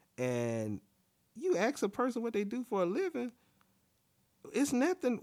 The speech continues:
What's the problem in answering that question? <laughs> I mean, it, to me, it helps me to come up with additional questions as well. Like, it gonna let me know more about the person. A good example, if I ask, "How you like your job?"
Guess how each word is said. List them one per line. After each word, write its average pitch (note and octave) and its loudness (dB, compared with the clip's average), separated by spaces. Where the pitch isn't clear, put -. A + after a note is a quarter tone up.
What's C4+ 2
the G#3 0
problem A#3 -2
in F3 0
answering G3 0
that D3 -2
question? C3+ -4
<laughs> - 2
I F3+ 8
mean, F#3+ 4
it, D#3 -4
to F#3+ 8
me, F#3+ 6
it F#3+ 6
helps G3 4
me G#3 6
to D#3 0
come F#3 2
up F3 2
with E3+ 0
additional D#3+ 0
questions D#3 0
as D3+ 0
well. E3 -2
Like, A#2 -4
it E3 4
gonna D3+ 6
let D#3 4
me F#3+ 0
know D3+ 2
more C#3+ -2
about F3 -2
the C#3 -4
person. F#2+ -6
A G2+ -4
good B2 0
example, C#3 0
if B2+ -2
I C3+ -2
ask, C3 -2
"How C3 -2
you C3+ 2
like C3+ 2
your B2 2
job?" B2 -2